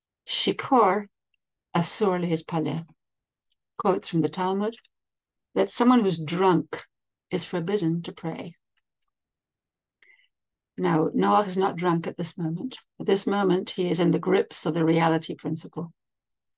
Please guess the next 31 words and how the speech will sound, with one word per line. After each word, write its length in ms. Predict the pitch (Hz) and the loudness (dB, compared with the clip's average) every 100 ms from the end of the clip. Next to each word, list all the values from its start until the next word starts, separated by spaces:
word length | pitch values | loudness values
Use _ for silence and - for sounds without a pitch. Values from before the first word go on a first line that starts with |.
| _ _ _ _ | _ _ _ _
He 260 | 196 180 | -4 -2
is 220 | 175 165 - | 0 -2 -2
there 460 | 185 185 175 175 | 0 2 2 0
in 240 | - 185 170 | 0 0 2
the 240 | 165 - - | 0 -4 -6
dire 420 | 151 180 180 180 165 | -2 0 2 0 0
reality 720 | 160 156 143 156 - 151 - _ _ _ - | 0 -2 -4 -8 -10 -10 -12 _ _ _ -16
of, 160 | 170 - | -16 -12
of 120 | 170 | -10
his 160 | 170 160 | -8 -6
life. 280 | 156 170 - _ _ - 165 165 165 _ _ _ - - _ - | -8 -8 -14 _ _ -20 -20 -20 -20 _ _ _ -20 -20 _ -2
And 260 | 190 165 | 0 0
that's 480 | 247 254 302 - - | 2 4 2 0 -4
what 280 | 208 - - | -4 -2 -2
legitimates 840 | 208 170 254 277 214 180 190 - | 0 2 2 2 2 0 0 -4
prayer. 540 | - - 170 147 156 - _ _ _ _ _ _ _ _ _ _ _ _ _ _ _ 165 170 _ | -12 -8 -6 -6 -10 -16 _ _ _ _ _ _ _ _ _ _ _ _ _ _ _ -16 -16 _
He's 220 | 180 175 | -6 0
not 280 | 185 - 170 | 2 0 0
drunk. 440 | 170 160 180 - | 0 0 -2 -6
He's 200 | - 170 | -6 0
not 260 | 170 190 226 | 2 2 2
in 100 | 190 | -2
some 300 | 190 185 185 | -2 -2 -2
way 160 | 180 175 | -2 -2
euphoric 680 | 175 - 214 190 180 175 | -4 -4 0 2 2 0
about 260 | 175 165 - | -4 -4 -4
something 440 | - 180 170 165 | -4 -4 -2 -2
good 180 | 151 180 | 0 2
in 140 | 165 165 | 2 2
his 160 | 160 | 0
life. 480 | 165 156 202 - | -4 -10 -14 -18